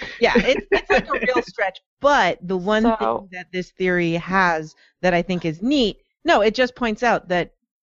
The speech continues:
Speaker 1: Bran the Builder, or I think this is what it says, is that Bran the Builder is the first Stark.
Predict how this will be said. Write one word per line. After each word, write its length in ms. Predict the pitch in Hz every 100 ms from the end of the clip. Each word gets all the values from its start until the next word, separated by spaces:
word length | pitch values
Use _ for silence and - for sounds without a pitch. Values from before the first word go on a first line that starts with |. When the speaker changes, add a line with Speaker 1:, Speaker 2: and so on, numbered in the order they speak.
| _
Speaker 1:
Bran 300 | 196 208 208
the 60 | 190
Builder, 520 | 196 196 175 160 156 _ _ _
or 200 | 190 185 - - -
I 80 | 131
think 300 | - 233 254
this 140 | 160 160
is 80 |
what 100 | 151
it 120 | 160 156
says, 180 | 143 151
is 120 | 170
that 160 | 240
Bran 220 | 247 269 233
the 80 |
Builder 320 | 185 180 160 160
is 120 | 151
the 80 | 156
first 460 | - 165 - - _ _
Stark. 340 | - - 151